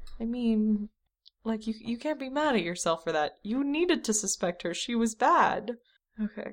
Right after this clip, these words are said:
come on, get those bracers, dude. Like, I know how I said I wasn't necessarily wanting anyone to have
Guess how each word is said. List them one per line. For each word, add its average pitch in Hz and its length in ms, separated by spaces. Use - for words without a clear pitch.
come 214 220
on, 180 160
get 208 160
those 214 140
bracers, 180 460
dude. 165 300
Like, 156 320
I - 60
know 226 180
how 226 200
I 202 80
said 185 500
I 165 80
wasn't 175 400
necessarily 180 640
wanting 170 640
anyone 175 640
to 196 120
have 180 520